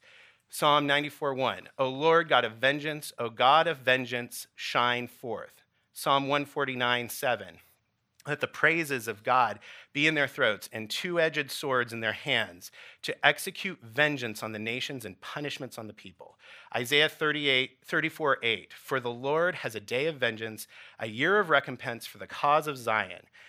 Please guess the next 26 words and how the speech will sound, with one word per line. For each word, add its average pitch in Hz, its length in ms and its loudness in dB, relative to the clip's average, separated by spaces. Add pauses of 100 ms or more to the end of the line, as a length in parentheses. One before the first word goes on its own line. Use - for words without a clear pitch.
(280)
Jeremiah 143 640 6
eleven 117 320 2
twenty, 120 420 -4
"But, 120 460 2
O 143 100 0
Lord 151 320 2
of 160 80 2
hosts, 117 400 -4
who 131 200 -12
judges 139 500 -2
right-, 107 380 -4
rightly, 113 500 -2 (280)
who 131 120 -8
tests - 460 -4
the 156 100 -2
heart 123 480 -2
and 127 160 -4
the 123 40 0
mind, 120 440 -2
let 127 320 -2
me 156 180 -6
see 147 320 -10
your 139 300 -4
vengeance 127 680 -4
upon 131 400 -6
them, 90 240 -16